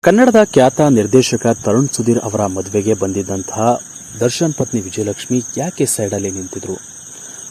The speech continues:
So, ಏ-, ಯಾವ ಒಂದು ಕಾರಣಕ್ಕೆ ನಿಂತಿದ್ರು? ಎಲ್ಲ ಸಂಪೂರ್ಣ ಮಾಹಿತಿಯನ್ನು ನಾವು ನಿಮಗೆ ತಿಳಿಸ್ಕೊಡ್ತೀನಿ ಬನ್ನಿ ವೀಕ್ಷಕರೇ.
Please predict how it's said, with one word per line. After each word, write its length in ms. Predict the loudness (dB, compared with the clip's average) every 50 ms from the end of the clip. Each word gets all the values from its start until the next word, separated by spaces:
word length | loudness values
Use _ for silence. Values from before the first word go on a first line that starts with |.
| -6 0 2
So, 100 | 2 4
ಏ-, 320 | 4 4 4 4 4 2 2
ಯಾವ 240 | 2 2 2 2 2
ಒಂದು 260 | 2 2 2 0 -2
ಕಾರಣಕ್ಕೆ 420 | -2 0 0 0 0 -2 -2 -2
ನಿಂತಿದ್ರು? 400 | -2 -2 -2 -4 -4 -4 -2 -2
ಎಲ್ಲ 200 | -2 -2 -2 -2
ಸಂಪೂರ್ಣ 360 | -2 -4 -4 -4 -4 -4 -4
ಮಾಹಿತಿಯನ್ನು 420 | -4 -4 -6 -6 -6 -6 -6 -6 -6
ನಾವು 120 | -8 -10 -12
ನಿಮಗೆ 460 | -16 -16 -16 -16 -16 -12 -8 -8 -8
ತಿಳಿಸ್ಕೊಡ್ತೀನಿ 560 | -6 -6 -6 -6 -6 -8 -8 -6 -6 -6 -6
ಬನ್ನಿ 160 | -6 -8 -8
ವೀಕ್ಷಕರೇ. 340 | -10 -8 -8 -8 -6 -6